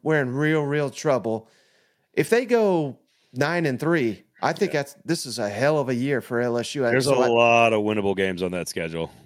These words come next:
Speaker 2: <laughs>
Speaker 1: Oh, I mean, Ole Miss could, could kill you.
Speaker 2: There, there's also a lot
Speaker 1: Alabama
Speaker 2: of losable ga-, there's a
Speaker 1: owns
Speaker 2: lot of
Speaker 1: you.
Speaker 2: lose-, there's a lot of losable games on that schedule as well. Um, here, here's what I'd say about L S U. I, I would not have them, and we can discuss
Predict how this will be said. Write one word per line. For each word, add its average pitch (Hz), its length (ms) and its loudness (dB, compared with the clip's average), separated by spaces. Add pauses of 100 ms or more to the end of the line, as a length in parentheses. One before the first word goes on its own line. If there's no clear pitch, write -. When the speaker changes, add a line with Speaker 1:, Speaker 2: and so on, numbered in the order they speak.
(400)
Speaker 2:
<laughs> - 280 -4 (840)
Speaker 1:
Oh, 175 300 4
I 131 100 0
mean, 143 140 -2
Ole 180 200 2
Miss 196 280 -2
could, 175 360 -8
could 165 180 -2 (160)
kill 180 240 2
you. 196 240 0 (140)
Speaker 2:
There, 131 240 0
there's 131 200 2
also 139 320 4
a - 20 4
lot 123 120 6
Speaker 1:
Alabama 175 540 4
Speaker 2:
of 196 80 0
losable 110 140 -14
ga-, 110 40 -12 (120)
there's 123 180 -2
a 135 40 4
Speaker 1:
owns 160 100 4
Speaker 2:
lot 180 180 4
of - 20 4
Speaker 1:
you. 190 120 4
Speaker 2:
lose-, 147 260 2 (160)
there's 113 120 -8
a 127 40 -6
lot 131 160 2
of 156 80 0
losable 139 280 0
games 120 220 -2
on 117 80 -4
that 110 140 -4
schedule 104 320 -2
as 92 120 -6
well. 87 540 -2
Um, 92 640 -8
here, 170 200 2
here's 196 200 0
what 190 80 -2
I'd 143 100 0
say 135 120 0
about 113 160 0
L 98 160 -2
S - 140 -10
U. 80 180 -12
I, 113 180 -4
I 160 180 2
would 160 160 0
not 123 280 -2
have 104 260 -2
them, 87 480 -6 (960)
and 101 100 -6
we 131 80 -2
can 131 140 -2
discuss 117 460 -4